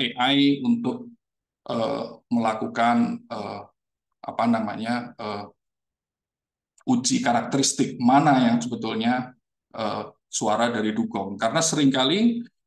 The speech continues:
eh, ini tercampur dengan suara-suara yang lain. Nah, kemudian suara ini kita rekam, kita identifikasi, spektrogramnya kelihatan, nanti seperti apa kita akan share.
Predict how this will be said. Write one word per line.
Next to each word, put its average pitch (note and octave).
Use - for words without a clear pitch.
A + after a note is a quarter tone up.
eh, B2
ini D3+
tercampur E3+
dengan B2+
suara-suara B2
yang A#2+
lain. G#2
Nah, C#3
kemudian D#3+
suara C#3+
ini C#3+
kita B2+
rekam, E3
kita A#2
identifikasi, A#2+
spektrogramnya A#2
kelihatan, A#2
nanti A#2
seperti -
apa C3+
kita A2+
akan A2+
share. D#3+